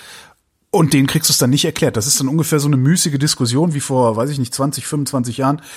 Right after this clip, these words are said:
als das losging mit, ja, äh, Skinhead, Skinhead heißt aber nicht Nazi. Es gibt ja auch noch die hm, hm, Skins und die hm, hm, Skins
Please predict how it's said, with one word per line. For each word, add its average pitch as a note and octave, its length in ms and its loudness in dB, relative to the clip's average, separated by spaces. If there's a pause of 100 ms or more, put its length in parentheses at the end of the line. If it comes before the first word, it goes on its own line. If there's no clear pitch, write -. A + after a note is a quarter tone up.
(260)
als A#2+ 160 -2
das C3 140 -2
losging B2+ 320 -2
mit, A#2+ 100 -2 (260)
ja, C3+ 240 2
äh, D#3 240 -6
Skinhead, D3+ 560 0
Skinhead D3 380 2
heißt C#3+ 180 0
aber C3+ 140 0
nicht D3+ 180 0
Nazi. D3+ 360 0
Es - 100 -4
gibt - 160 -6
ja C3+ 80 0
auch C3 100 -2
noch B2+ 140 0
die A#2 160 0
hm, C#3+ 200 2
hm, F3+ 220 4
Skins G3 360 0
und C3 140 -2
die A#2+ 60 2
hm, A2+ 80 0
hm, F3 360 2
Skins G#3 280 0